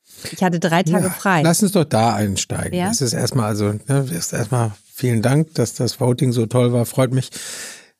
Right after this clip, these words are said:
Speaker 2: Was haben wir noch gelernt? Wir haben gelernt sozusagen, also ich hab, ich hab so ein Feedback bekommen, dass ich muss ausreden lassen, auf jeden Fall. Und er
Speaker 1: Mhm.
Speaker 2: möchte das, das ist wichtig, das machen wir heute.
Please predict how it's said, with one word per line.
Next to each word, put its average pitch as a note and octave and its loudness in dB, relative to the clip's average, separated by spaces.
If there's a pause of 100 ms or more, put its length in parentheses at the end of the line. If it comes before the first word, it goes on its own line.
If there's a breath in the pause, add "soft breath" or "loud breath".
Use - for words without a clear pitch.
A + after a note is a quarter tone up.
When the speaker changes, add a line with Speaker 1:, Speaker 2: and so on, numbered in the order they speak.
(240)
Speaker 2:
Was B2+ 0
haben C3 2
wir B2 2
noch A2 0
gelernt? A#2+ 0
Wir B2+ 2
haben A#2+ 2
gelernt A#2+ 2
sozusagen, A2+ 0
also A2+ -2
ich G#2+ -2
hab, A#2+ -2
ich A#2+ 0
hab C3+ -2
so - -2
ein A#2 0
Feedback C3 -2
bekommen, A#2 0
dass A2 0
ich A2 -4
muss A2+ -2
ausreden C#3+ 0
lassen, D3 0
auf B2+ -2
jeden C3+ 2
Fall. D#3 0
Und B2 -2
er - 4
Speaker 1:
Mhm. G#2 2
Speaker 2:
möchte C#3+ 2
das, D3 2
das - -2
ist - -8
wichtig, D#3 -4
das G#2+ -6
machen C3+ 4
wir C3+ 4
heute. C#3+ 0